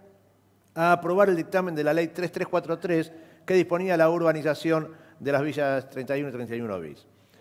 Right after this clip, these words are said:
Nosotros comprobamos personalmente el desinterés de los legisladores del oficialismo en sesiones en las que asistimos para acompañar a los vecinos del barrio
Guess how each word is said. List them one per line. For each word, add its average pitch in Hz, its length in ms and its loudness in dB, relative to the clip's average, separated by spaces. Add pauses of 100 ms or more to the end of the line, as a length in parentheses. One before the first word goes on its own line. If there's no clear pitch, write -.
(260)
Nosotros 175 380 -4
comprobamos 175 520 0
personalmente 175 800 -2
el 139 100 -6
desinterés 139 560 -4
de 151 80 0
los 131 100 -4
legisladores 135 540 -2
del 131 120 -2
oficialismo 160 580 -4
en 135 40 -8
sesiones 180 400 -6
en 147 60 -8
las 165 100 -2
que 143 100 -6
asistimos 175 420 -8
para 131 160 -2
acompañar 143 420 -4
a 156 60 0
los 131 80 -2
vecinos 143 320 -6
del 160 100 -2
barrio 180 420 2